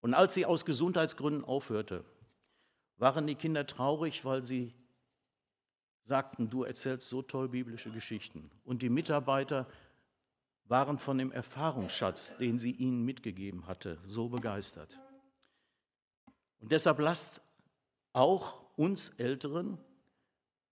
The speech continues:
vielleicht noch mal ganz neu Gemeindearbeit denken. Ja, und was sagen wir? „Ach nee, Jesus, jetzt nicht. Schließlich gibt's auch noch andere und über meine Zeit möchte ich schon noch selber bestimmen.“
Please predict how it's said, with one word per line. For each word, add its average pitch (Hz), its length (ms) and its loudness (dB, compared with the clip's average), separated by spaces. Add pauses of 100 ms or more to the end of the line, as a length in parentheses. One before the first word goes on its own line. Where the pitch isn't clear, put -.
(180)
vielleicht 117 440 0
noch 147 160 -4
mal 135 160 0
ganz 123 400 0
neu 123 340 0
Gemeindearbeit 104 840 -4
denken. 98 400 -4 (2250)
Ja, 143 80 10
und 131 160 6
was 139 140 6
sagen 151 300 8
wir? 170 500 4
„Ach - 180 -2
nee, 131 140 2
Jesus, 127 520 0 (380)
jetzt 107 240 -6
nicht. 87 260 -12 (920)
Schließlich 190 380 4
gibt's 165 200 6
auch 123 120 4
noch 110 140 6
andere 160 560 8 (680)
und 110 160 0
über 131 200 6
meine 113 260 6
Zeit 127 540 2
möchte 113 280 -2
ich - 120 -6
schon 107 180 -2
noch 104 160 -2
selber 98 360 -4
bestimmen.“ 78 460 -12